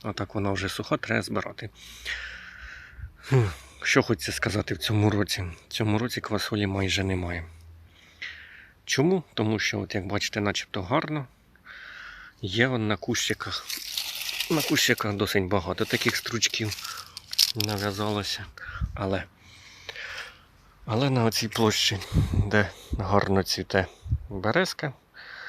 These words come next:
дуже гарно цвіте, повинна була бути квасоля. Вона не зійшла в цьому році. Просто не зійшла. Так що ті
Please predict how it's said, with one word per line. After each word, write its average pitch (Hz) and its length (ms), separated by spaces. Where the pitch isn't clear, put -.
дуже 98 280
гарно 95 320
цвіте, - 400
повинна 107 320
була 95 240
бути 107 340
квасоля. 98 880
Вона 98 320
не 107 120
зійшла 95 340
в 82 60
цьому 90 300
році. 87 300
Просто 135 320
не 113 140
зійшла. 95 420
Так - 120
що - 140
ті 117 220